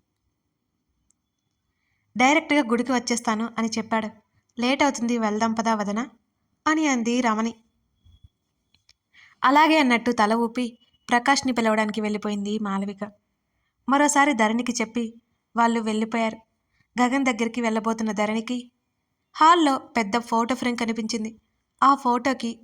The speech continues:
దండ వేసి దీపం పెట్టి ఉంది. అప్రయత్నంగా ఆ ఫోటో వైపు అడుగులు వేసింది ధరణి.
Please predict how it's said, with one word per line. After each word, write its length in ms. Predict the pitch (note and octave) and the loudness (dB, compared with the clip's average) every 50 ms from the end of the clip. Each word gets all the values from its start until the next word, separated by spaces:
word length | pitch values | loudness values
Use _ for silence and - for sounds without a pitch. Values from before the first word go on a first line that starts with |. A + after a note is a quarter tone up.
| - G3+ | -8 -2
దండ 260 | G#3 A3 G#3+ A3+ B3 | -2 0 0 0 0
వేసి 380 | B3+ B3 A#3 A3+ A3+ A#3 A3+ | 0 0 -2 -2 -4 -4 -4
దీపం 340 | G#3+ F#3+ G3+ G#3 G3+ A3+ A3+ | -4 -2 -4 -4 -2 -4 -4
పెట్టి 240 | A3 A#3 G#3+ - A3 | -4 -6 -6 -6 -6
ఉంది. 360 | A3 G#3+ G#3+ G#3+ G#3+ - - _ _ _ _ _ _ _ _ _ _ - | -6 -6 -6 -8 -10 -12 -16 _ _ _ _ _ _ _ _ _ _ 0
అప్రయత్నంగా 880 | B3 B3+ B3+ - D#4 D#4 D#4 D4 D4+ - B3 A#3 A3+ A3 A3 A3 A3 - - _ _ - - | 0 0 2 2 2 2 2 2 0 -2 -4 -2 -2 -2 -2 -2 -4 -6 -16 _ _ 2 2
ఆ 80 | A#3 | 2
ఫోటో 400 | A#3+ A#3+ - A#3+ B3 B3+ B3 C4+ | 2 2 0 -2 0 2 2 2
వైపు 480 | C4+ B3 A3+ A3 A3 - A3 A3 A3 - _ _ _ _ _ _ - - | 2 2 0 -2 -4 -6 -8 -8 -8 -12 _ _ _ _ _ _ -6 -4
అడుగులు 300 | A#3 A3+ B3+ B3 C4 C#4 | -2 -2 0 0 0 0
వేసింది 520 | C4 B3 A#3 A#3 A#3+ A3+ G#3+ G#3 A3 A3 | 0 0 0 -2 -4 -4 -4 -4 -4 -4
ధరణి. 400 | A3 A3 G#3+ G#3+ G#3+ A3 A3 A3 | -4 -4 -2 -2 -2 -4 -6 -10